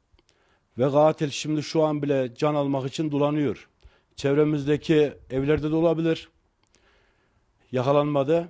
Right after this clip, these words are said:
Çevremizdeki evlerde de olabilir. Başka yerde de kaçmış olabilir. Ve babası, e, insanları parayla tutup da tekrardan "Ben bunun arkasına getireceğim, kalanları da öldürttüreceğim" diye bas bas bağırmaktadır.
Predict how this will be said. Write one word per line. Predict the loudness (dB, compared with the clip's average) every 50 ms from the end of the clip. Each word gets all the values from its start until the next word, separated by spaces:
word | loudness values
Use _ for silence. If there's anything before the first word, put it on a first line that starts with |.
| -10 _ _ _
Çevremizdeki | -6 -4 -2 0 0 0 -2 -2 0 0 0
evlerde | 0 2 2 0 0 0 0
de | 2
olabilir. | 2 2 2 2 0 -2 -4 -4 -2
Başka | -2 -2 -2 0 0 0
yerde | 0 0 0
de | 0 0
kaçmış | 0 -2 -2 -4 -8 -8 -4
olabilir. | -2 -2 -2 -2 -2 -4 -6 -6 -10 -14
Ve | -8 -6 -6 -4 -4
babası, | -2 0 0 -2 -2 -2 -2 0 0 0 0 -4 -8 _ _ _ _ _ _ _ _ _ _ -6
e, | -4 -2 0 0 -2 -2 -4 -6 -6 -6
insanları | -6 -8 -4 -2 0 0 2 2 2 0 0 0
parayla | -2 -2 0 0 0 -2 -4
tutup | -6 -8 -10 -10 -10 -10 -6 -6
da | -4 -4 -4 -8 -14 _ _ _ _ _ _ _ _ _ _ _ _
tekrardan | -8 -6 -4 -2 -2 -2 0 0 0 0 0 0
"Ben | 0 0 0 0
bunun | 2 2 2 2 0
arkasına | 0 0 -2 -2 -4 -2 0 2
getireceğim, | 2 2 2 2 0 -2 0 2 2 2 2 2 0
kalanları | 0 0 2 0 0 -2 -2 -2
da |
öldürttüreceğim" | -2 -2 -4 -6 -4 -4 -4 -2 -2 0 0 0 0 0
diye | 0 0 0
bas | -2 -2 -2 -4
bas | -6 -6 -2 -2
bağırmaktadır. | 0 0 0 0 -2 -2 -4 -4 -4 -4 -4 -6 -8 -14